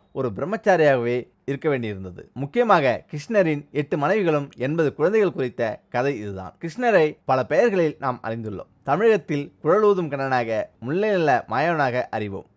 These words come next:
ஆனால் கிருஷ்ணரின் மனைவிகளை பற்றியும் குழந்தைகளை பற்றியும் அவர்களின் சந்ததிகளை பற்றியும் அறிவீர்களா? கிருஷ்ணர் மற்றும் அவரது மனைவியை பற்றி நாம் பேசும்போதெல்லாம் நம் மனதில் தோன்றும் முதல் கேள்வி என்னென்றால்,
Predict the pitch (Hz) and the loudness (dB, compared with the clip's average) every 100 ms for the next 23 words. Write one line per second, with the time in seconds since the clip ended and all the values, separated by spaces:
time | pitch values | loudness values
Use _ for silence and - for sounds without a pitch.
0 | _ _ _ 120 131 120 113 147 - 220 | _ _ _ 0 2 0 -4 -12 -4 -2
1 | 180 151 - 120 170 175 156 127 120 113 | -2 -4 -4 -2 0 0 0 -2 -6 -8
2 | 107 110 - _ - 143 214 214 160 139 | -12 -12 -16 _ -8 -4 0 2 0 -4
3 | - 120 117 - _ 139 151 151 135 - | -8 -8 -8 -12 _ 4 4 4 0 -8
4 | 131 151 214 185 151 107 107 123 113 107 | -6 -2 0 0 0 -2 -8 -8 -8 -10
5 | _ - 123 143 117 110 98 - _ - | _ -6 -4 -2 -4 -4 -6 -10 _ -12
6 | 170 262 240 196 196 - 147 147 131 139 | -6 -2 0 0 -2 2 4 4 2 0
7 | 208 202 170 - 156 131 104 147 180 196 | 2 0 0 -4 -2 -2 0 0 0 2
8 | 160 135 123 120 - - 156 151 180 233 | 2 4 2 -2 -6 -2 0 2 4 2
9 | 175 180 156 107 135 196 175 165 135 135 | 2 -2 -2 -2 0 2 2 0 0 -2
10 | 131 117 107 | -2 0 -2